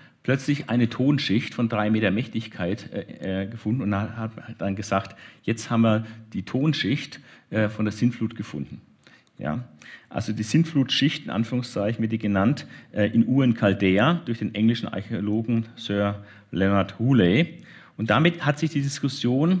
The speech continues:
eigentlich beendet, ob's globale oder lokale Flut war, in Richtung, äh, lokale Flut, weil jetzt hat man ja die Tonschicht von der angeblichen Sintflut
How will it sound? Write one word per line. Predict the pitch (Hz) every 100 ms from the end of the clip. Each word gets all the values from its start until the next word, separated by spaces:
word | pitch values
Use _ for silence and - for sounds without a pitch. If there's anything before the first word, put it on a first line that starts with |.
| - -
eigentlich | 117 117 -
beendet, | - - 107 131 175 -
ob's | 120 - - - _ -
globale | 123 120 120 120
oder | 120
lokale | 104 101 98 98 120
Flut | - 131 127
war, | 131 147 165 - - -
in | 113
Richtung, | 110 110 127 123 120 - - -
äh, | - 107 101 98 - -
lokale | 98 101 - 90 104 113
Flut, | - 135 170 - - -
weil | 85
jetzt | 107 107
hat | 117 110
man | 110
ja |
die | 104 104
Tonschicht | - 107 117 - 123 -
von | - 85
der | -
angeblichen | 104 110 - 95
Sintflut | 104 101 98 - 104 107